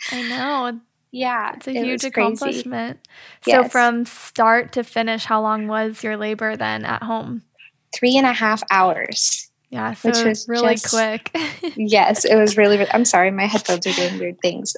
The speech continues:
Speaker 2: Um, yeah, it was really, really fast, and,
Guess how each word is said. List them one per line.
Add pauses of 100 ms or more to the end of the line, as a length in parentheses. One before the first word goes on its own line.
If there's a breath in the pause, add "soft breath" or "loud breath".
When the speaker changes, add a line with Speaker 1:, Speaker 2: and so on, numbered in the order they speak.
Speaker 2:
Um, (640)
yeah,
it
was
really,
really
fast,
and,